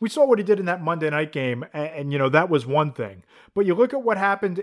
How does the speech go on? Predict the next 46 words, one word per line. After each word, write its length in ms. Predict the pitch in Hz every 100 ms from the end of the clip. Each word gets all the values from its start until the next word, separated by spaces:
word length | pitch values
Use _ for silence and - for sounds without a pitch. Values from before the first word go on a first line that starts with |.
| -
in 300 | 170 160 151
the 80 |
playoff 480 | 127 - 160 214 226
game 380 | - 208 220 240
and 160 | 175 143
in 80 | 139
the 80 |
loss 360 | 127 131 170 180
to 80 | 180
the 100 | 139
Buffalo 460 | 160 160 175 156
Bills 380 | 127 139 156 147
with 140 | 131 127
the 80 |
winds 540 | 120 120 143 165 180 - - -
swirling 680 | - - 156 180 202 196 175
around 400 | 147 156 170 175
on 120 | 156
the 40 |
banks 380 | 127 147 151 156
of, 160 | 151 131
of 240 | 160 120
Lake 260 | 131 143 135
Erie. 380 | 143 147 175 196
When 200 | 151 147
you 120 | 160
look 160 | 185
at 80 | 214
what 140 | 185 165
happened 420 | 165 170 160 143 - -
on 160 | 156 139
a, 80 | 139
a 180 | 123
cold 460 | 127 - - 180 160
night 200 | 160 160
in 120 | 147
Baltimore 500 | 127 143 156 175 156
the 80 | 127
prior 400 | - 147 151 143
year 260 | 127 147 156
against 300 | 131 131 139
a 60 |
really 300 | 120 143 151
physical 420 | 135 156 143 143
Titans 400 | 135 151 151 123
defense, 420 | 139 135 175 175